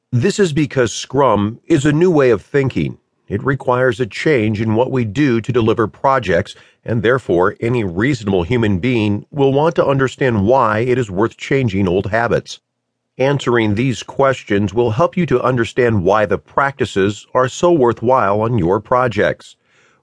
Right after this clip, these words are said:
Realizing how important the answer to the question,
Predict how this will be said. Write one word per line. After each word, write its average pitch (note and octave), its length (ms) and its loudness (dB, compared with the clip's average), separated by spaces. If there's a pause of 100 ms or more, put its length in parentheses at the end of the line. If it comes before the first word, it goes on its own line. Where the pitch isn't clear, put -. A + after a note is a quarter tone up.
Realizing C3 720 2
how B2 240 0
important G#2+ 580 -2
the G#2+ 200 0
answer A2 260 -2
to - 100 -12
the G#2 120 -2
question, G2+ 500 -2